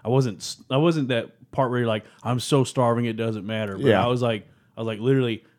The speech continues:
Speaker 1: "I don't care what I eat."
Speaker 2: Yeah.
Speaker 1: But they knocked the fuck out of that chicken. It was really
Speaker 2: Yeah,
Speaker 1: good.
Speaker 2: it is good.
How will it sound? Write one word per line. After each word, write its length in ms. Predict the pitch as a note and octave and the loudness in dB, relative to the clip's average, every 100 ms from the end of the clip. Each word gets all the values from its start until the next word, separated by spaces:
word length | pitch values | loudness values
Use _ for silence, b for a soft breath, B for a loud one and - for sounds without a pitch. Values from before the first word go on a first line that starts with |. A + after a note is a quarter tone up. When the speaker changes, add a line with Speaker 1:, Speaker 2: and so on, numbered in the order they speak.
| _ - | _ -12
Speaker 1:
"I 140 | G2+ | -12
don't 440 | F2+ F#2+ A2 G2+ | -8 -4 -4 -4
care 240 | - G#2 F#2 | -8 -6 -6
what 160 | F#2 | -8
I 120 | F#2 E2 | -10 -10
eat." 260 | F#2 - _ - | -12 -14 _ -2
Speaker 2:
Yeah. 140 | A#2 - | 0 0
Speaker 1:
But 200 | - A2 | -2 -2
they 260 | B2+ D#3 E3 | 0 2 2
knocked 420 | C3 A2+ G#2+ - | 0 -4 -6 -10
the 200 | G2 F#2 | -12 -12
fuck 440 | - - B2 G#2 G#2 | -14 -8 -6 -6 -8
out 100 | G2+ | -10
of 20 | F2+ | -12
that 100 | E2+ | -12
chicken. 320 | - F#2 G2 | -10 -10 -8
It 120 | B2 | -8
was 280 | G2 F2+ - - _ - | -8 -12 -16 -20 _ -16
really 540 | G#2 G#2 A2 B2 A2 | -14 -8 -2 0 0
Speaker 2:
Yeah, 100 | G#2 | -2
Speaker 1:
good. 160 | F2 F#2 | -6 -2
Speaker 2:
it 140 | C3 D3+ | 2 4
is 160 | C#3 | 4
good. 260 | G#2 A2+ | 4 0